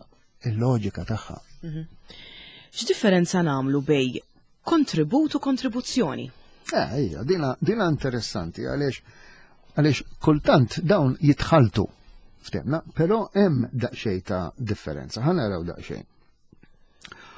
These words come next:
Speaker 1: Kontribut, dana fil-qosor se ngħid issa, kontribut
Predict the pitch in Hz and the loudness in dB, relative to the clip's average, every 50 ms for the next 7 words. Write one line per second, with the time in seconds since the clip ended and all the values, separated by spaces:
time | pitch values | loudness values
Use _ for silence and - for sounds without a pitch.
0 | - - - - _ _ _ _ - 180 160 151 135 - 151 156 160 160 247 247 | -20 -20 -20 -20 _ _ _ _ 2 4 4 4 4 4 6 6 6 6 4 2
1 | 202 - - - - - - _ _ _ _ _ _ _ _ _ _ _ _ - | 0 0 -2 -6 -14 -18 -20 _ _ _ _ _ _ _ _ _ _ _ _ -14
2 | 277 151 147 156 156 135 - 151 - - 139 - - 78 71 - 69 65 69 62 | -6 -4 -2 0 0 0 -2 -2 0 0 -2 -2 -4 -6 -10 -12 -14 -12 -12 -14
3 | 60 - - - - - - 113 113 - - - - - - - - - - - | -14 -16 -16 -16 -14 -10 -10 -10 -10 -10 -12 -16 -16 -16 -16 -18 -20 -6 0 2
4 | 165 151 135 - 180 196 214 240 185 - - | 2 2 2 2 0 0 2 0 0 0 -2